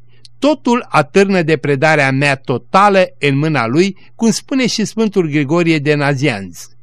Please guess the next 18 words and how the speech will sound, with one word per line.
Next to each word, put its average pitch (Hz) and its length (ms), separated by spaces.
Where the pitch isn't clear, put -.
Noi 220 240
oamenii 180 500
suntem 170 420
cei 254 260
mai 202 260
înalți 156 540
și - 220
cei 214 220
mai 196 200
de 180 160
jos, 131 440
cerești 170 720
și - 160
pământești, 190 800
trecători 180 760
și - 200
nemuritori, 170 880
lumini 196 640